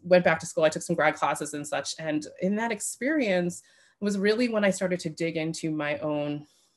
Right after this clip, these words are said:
cultural, racialized identity. Um, I had real, I covered some stories about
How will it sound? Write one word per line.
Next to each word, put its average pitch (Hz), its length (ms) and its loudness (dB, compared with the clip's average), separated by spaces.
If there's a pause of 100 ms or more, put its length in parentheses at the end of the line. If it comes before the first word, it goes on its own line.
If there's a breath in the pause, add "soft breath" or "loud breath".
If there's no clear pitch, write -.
(200)
cultural, 139 440 -2
racialized 143 1200 -10
identity. 139 600 -10 (560 soft breath)
Um, 156 520 2
I 165 160 0
had 165 340 -2
real, 156 240 -4
I 160 80 -4
covered 160 440 0
some 156 120 -2
stories 180 720 0
about 143 640 -4